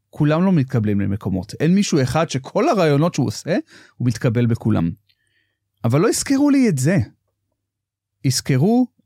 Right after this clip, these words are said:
את זה שנתתי ערך ועזרתי לאנשים לבק-, ל-, ל-, אה, לבקש פידבק ברעיונות עבודה שלהם.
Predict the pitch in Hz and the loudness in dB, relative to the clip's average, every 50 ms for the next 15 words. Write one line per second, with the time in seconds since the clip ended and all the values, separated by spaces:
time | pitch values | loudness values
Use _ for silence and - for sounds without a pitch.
0 | _ - 127 120 117 127 147 170 165 - 143 117 107 104 - 135 135 131 - 127 | _ -2 -2 0 0 0 0 0 0 0 0 0 0 0 0 -2 -2 0 -2 -4
1 | - - 113 123 151 180 226 262 302 - - 127 123 - - 110 113 - - 113 | -4 -2 -2 0 2 2 2 0 0 0 -2 -4 -4 -6 -6 -4 -2 -2 -2 -2
2 | 104 117 123 143 151 - 202 185 151 107 107 107 - 143 160 165 139 117 104 113 | -2 0 -2 0 0 0 0 0 0 0 -2 -2 0 0 0 2 0 0 -2 -4
3 | 95 _ - 117 117 113 113 113 110 - - 113 113 104 - 110 110 110 107 107 | -8 _ -4 -2 0 0 0 0 0 0 0 -2 -2 0 0 0 0 0 0 0
4 | 104 104 104 104 107 107 107 98 104 - 156 151 - - - - 151 160 185 - | 0 0 2 2 2 0 0 -2 -2 -2 -4 -4 -2 -2 -2 -2 0 -2 -2 -4
5 | - 117 104 107 117 120 - _ _ - 113 104 101 104 - 131 101 101 98 101 | -4 -4 -2 0 -2 -2 -4 _ _ -4 -2 0 0 0 -2 -2 -2 -2 -2 -4
6 | 101 - - - - | -4 -6 -8 -8 -8